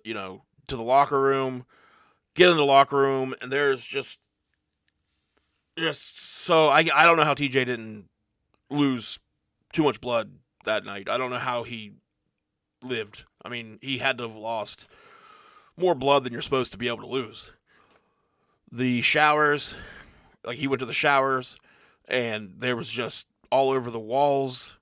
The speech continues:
there was blood, and just everywhere, everywhere there was blood. And, then, you know, we're in a middle school, <laughs> so, uh, I'm sure they didn't love that.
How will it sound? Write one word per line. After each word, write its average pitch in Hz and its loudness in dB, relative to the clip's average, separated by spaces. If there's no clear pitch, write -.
there 123 -6
was 123 -8
blood, 127 0
and 135 -8
just 135 -6
everywhere, 117 2
everywhere 117 0
there 101 -16
was 98 -14
blood. 101 -20
And, 190 2
then, 208 8
you 196 2
know, 160 6
we're 185 6
in 208 8
a 160 6
middle 143 6
school, 117 -6
<laughs> - -2
so, 131 2
uh, 107 0
I'm 139 2
sure 143 6
they 123 0
didn't 113 -4
love 117 0
that. 110 -4